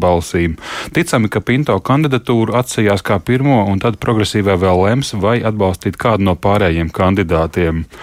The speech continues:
Un pagaidām atbalstu nevienam no viņiem nesola arī koalīcijā ietilpstošā Nacionālā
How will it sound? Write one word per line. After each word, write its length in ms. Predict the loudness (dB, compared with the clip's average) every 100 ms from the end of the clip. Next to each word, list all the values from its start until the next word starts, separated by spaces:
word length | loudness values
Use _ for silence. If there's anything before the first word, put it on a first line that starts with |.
| -16 -14 -16 -16 -18 -18 -20 -10 0
Un 160 | 0 2
pagaidām 400 | 2 2 2 2
atbalstu 460 | 0 2 0 0 0
nevienam 320 | 2 2 2
no 60 | 2
viņiem 400 | 2 2 2 2
nesola 540 | 0 0 0 2 2
arī 80 | 0
koalīcijā 560 | 0 0 2 0 0 -2
ietilpstošā 480 | 0 -2 -2 -2 0
Nacionālā 460 | 0 0 0 2 2